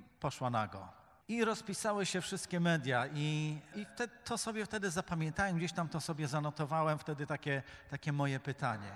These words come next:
Jak to traktować? Odwaga? Głupota? Wstyd? Myślę, że gdyby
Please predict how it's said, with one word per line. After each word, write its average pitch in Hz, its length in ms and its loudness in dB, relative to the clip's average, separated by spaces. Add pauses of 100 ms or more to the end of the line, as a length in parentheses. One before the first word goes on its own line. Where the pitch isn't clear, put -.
(760)
Jak 156 420 -2
to 180 400 0 (340)
traktować? - 960 -6 (120)
Odwaga? 151 720 0 (1120)
Głupota? 165 720 -4 (580)
Wstyd? - 680 -4 (540)
Myślę, 214 380 0
że 208 300 4 (1200)
gdyby 185 680 0